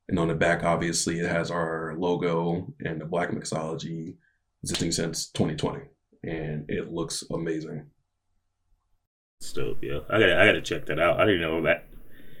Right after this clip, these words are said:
Speaker 2: even had that up. I gotta check that out, yeah. And I gotta, you know,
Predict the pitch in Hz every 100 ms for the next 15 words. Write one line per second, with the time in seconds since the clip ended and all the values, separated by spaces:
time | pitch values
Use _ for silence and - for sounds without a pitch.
0 | - - - 92 90 90 90 87 85 -
1 | - - 90 - - 80 80 73 71 -
2 | - - - - - - - - - -
3 | - - - - - 92 92 92 95 -
4 | 104 92